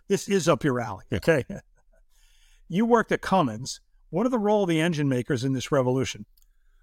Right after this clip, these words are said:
Speaker 2: Um, it, it, it's pretty impressive, actually. So Volvo was the first in North America to say, "We fully support renewable diesel." They put out this awesome press release, um, and it was in twenty fifteen.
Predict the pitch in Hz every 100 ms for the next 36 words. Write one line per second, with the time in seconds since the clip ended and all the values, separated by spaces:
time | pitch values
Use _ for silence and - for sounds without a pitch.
0 | _ _ 120 127 139 139 135 - 135 -
1 | _ - - 233 156 143 127 107 95 -
2 | 104 135 123 123 _ _ 110 113 175 175
3 | 143 117 117 107 98 131 139 - - 123
4 | 110 113 110 110 104 95 90 90 82 _
5 | _ _ _ _ - - 110 - 104 101
6 | 120 135 - 131 123 - 120 104 107 101
7 | 95 90 87 - - 107 110 127 110 101
8 | 92 - 117 117 107 - 113 - 107 104
9 | 101 - - _ _ _ _ - 107 101
10 | 92 87 - - - _ 113 110 143 170
11 | 160 - 151 127 - 127 - - 92 78